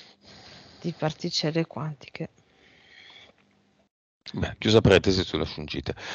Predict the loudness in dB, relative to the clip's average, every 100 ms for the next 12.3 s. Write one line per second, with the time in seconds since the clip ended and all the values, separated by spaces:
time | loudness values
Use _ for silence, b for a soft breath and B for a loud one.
0 | B B 4 6 8 6 4 2 2 0
1 | -2 0 2 4 4 2 -4 -8 _ _
2 | _ _ _ _ _ _ -20 B B B
3 | B B B B 4 8 10 8 6 4
4 | 2 _ 0 0 -8 0 4 6 6 4
5 | 0 -2 0 0 2 2 2 -2 -4 -6
6 | -6 -10 -12 _ _ _ -6 -2 -2 -2
7 | -4 -2 0 2 2 2 2 2 -2 -8
8 | -6 -6 -6 -10 -10 -12 -14 _ _ -16
9 | -12 -8 -6 -6 -8 -8 -14 -8 -6 -6
10 | -8 -10 -12 -14 -12 -12 -12 -14 _ _
11 | -12 -6 0 2 2 0 0 -2 -6 -6
12 | -8 -12